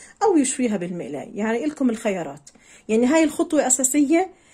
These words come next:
آه، سواء بدنا نعمل حلو المارون جلاسيه أو حابين إنه نشويها، لازم نحز ال-، الكستنة بالشكل هذا، لازم نحزها بالشكل هذا. أنا راح أكملهم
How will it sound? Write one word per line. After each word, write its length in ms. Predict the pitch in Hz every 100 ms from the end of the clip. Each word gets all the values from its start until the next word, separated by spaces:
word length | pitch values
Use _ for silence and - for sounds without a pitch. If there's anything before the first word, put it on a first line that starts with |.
| _ _
آه، 140 | - 208
سواء 340 | 254 254 262
بدنا 240 | 208 214
نعمل 340 | 240 262 247 226
حلو 320 | - 220 190
المارون 380 | 202 220 233 220
جلاسيه 540 | 214 214 247 294 359 -
أو 320 | 320 370 453 -
حابين 500 | - 254 196 262 277
إنه 260 | 262 247 247
نشويها، 540 | 233 - 208 170 165 -
لازم 400 | 233 285 294 285
نحز 600 | 254 - 285 277 233 - - _ - _ -
ال-، 340 | 202 202 196
الكستنة 880 | 196 190 208 - 277 - 294 285 269
بالشكل 500 | 233 220 254 254 233
هذا، 320 | 170 151 170
لازم 400 | 220 233 214 208
نحزها 520 | 208 240 214 226 226 226 _ _ _ _
بالشكل 300 | - - -
هذا. 240 | 185 - 233
أنا 140 | 269
راح 180 | 269 -
أكملهم 600 | 247 240 240 254 320